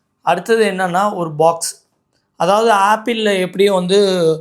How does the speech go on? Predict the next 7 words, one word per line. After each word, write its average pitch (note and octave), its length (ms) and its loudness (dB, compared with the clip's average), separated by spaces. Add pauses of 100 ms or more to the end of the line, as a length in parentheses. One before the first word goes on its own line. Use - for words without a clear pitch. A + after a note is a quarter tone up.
(320)
உங்களுக்கு F3+ 320 -2
ஒரு E3+ 140 0
தனி F3+ 320 -2
பாக்ஸ் F3+ 400 -2
MacBook-க்கு F3 640 -4
இருக்குமோ, E3+ 420 -6
அதேமாரி E3+ 680 -4